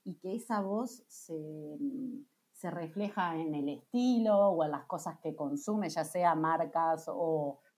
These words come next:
o cine o series o libros, eh, porque si no empezás a formar parte de una marea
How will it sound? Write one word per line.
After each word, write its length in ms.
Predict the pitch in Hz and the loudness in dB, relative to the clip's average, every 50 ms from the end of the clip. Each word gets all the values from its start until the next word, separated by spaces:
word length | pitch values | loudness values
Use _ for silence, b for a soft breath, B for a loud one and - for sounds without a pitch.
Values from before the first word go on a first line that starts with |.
| _ _ _ | _ _ _
o 160 | - 185 160 | -2 -2 -2
cine 520 | 156 - - 180 165 156 156 160 160 156 151 | -2 -4 -4 -4 -2 0 0 0 0 0 -2
o 80 | 147 | -2
series 580 | 147 - 170 170 160 156 156 160 156 160 156 - | -4 -2 -2 0 0 2 2 2 2 0 -2 -4
o 80 | 151 | -4
libros, 720 | 151 165 190 185 170 156 165 165 160 160 156 156 156 - b b b b b b b b _ _ | -2 -2 -2 -2 0 -2 0 2 4 4 4 2 0 -4 b b b b b b b b _ _
eh, 260 | - 185 175 170 175 170 | -4 -2 -2 -2 -2 -4
porque 200 | - - - 208 | -6 -6 -4 -6
si 140 | 208 - 233 | -4 0 2
no 120 | 269 330 466 480 480 - _ _ _ _ _ | 2 2 2 2 -2 -8 _ _ _ _ _
empezás 460 | - 190 185 185 - 208 - 240 233 349 | -8 -6 -6 -6 -6 -8 -8 -6 -4 -4
a 60 | - | -4
formar 380 | - 180 165 180 196 208 208 | -4 -6 -4 -2 -2 -2 0
parte 320 | - 214 233 233 - 190 180 | 0 0 0 0 -2 -6 -4
de 80 | 180 | -2
una 140 | 196 226 233 208 | 0 0 2 2
marea 720 | 175 147 143 143 156 170 185 208 220 233 233 226 - | 0 0 0 0 0 0 2 2 2 2 2 0 -4